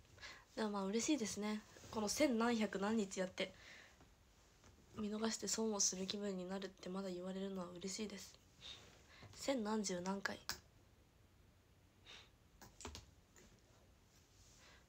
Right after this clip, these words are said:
こんにちは。そう、でもね、一応ね、予約は入れてるんですよ。ゲリラにはしないようにはしてるんです。一応ね。一応です。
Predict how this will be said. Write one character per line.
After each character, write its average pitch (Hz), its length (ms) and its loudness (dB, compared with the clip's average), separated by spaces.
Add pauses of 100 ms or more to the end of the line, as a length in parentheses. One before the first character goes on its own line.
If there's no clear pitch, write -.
(140)
こ 240 60 -4
ん 220 80 0
に 220 80 -2
ち - 180 -8
は。 220 300 -2 (920)
そ - 120 4
う、 226 40 10
で 269 60 4
も 254 100 6
ね、 202 100 6
一 208 200 6
応 320 120 10
ね、 320 140 8
予 226 80 10
約 247 220 4
は 262 80 8
入 254 60 12
れ 247 80 8
て 247 100 4
る 247 80 6
ん 233 60 4
で 202 80 0
す - 120 -4
よ。 - 80 -4
ゲ 240 140 6
リ 277 100 6
ラ 240 120 6
に 202 100 2
は 185 100 4
し 185 140 4
な 202 140 4
い 208 80 4
よ 214 100 4
う 202 40 2
に 185 100 0
は 180 100 -2
し - 60 -4
て - 120 -4
る 190 120 0
ん - 20 -2
で 185 80 -6
す。 - 160 -6
一 202 240 -4
応 208 100 0
ね。 208 160 -4 (2500)
一 - 280 -6
応 220 140 2
で 214 100 -2
す。 - 160 -12